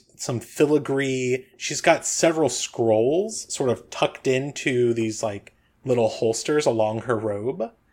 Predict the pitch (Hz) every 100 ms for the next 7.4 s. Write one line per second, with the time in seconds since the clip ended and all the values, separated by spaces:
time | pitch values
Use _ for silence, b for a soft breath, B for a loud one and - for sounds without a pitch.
0 | _ _ - 120 101 104 107 143 185 175
1 | - - 147 147 147 - 123 127 131 -
2 | - - 127 - - 117 104 101 101 _
3 | _ _ _ - 139 123 156 123 - 151
4 | 135 131 123 120 117 113 110 107 110 -
5 | 117 107 104 131 135 123 - 170 170 139
6 | 120 107 - 135 143 123 120 113 113 113
7 | 107 104 104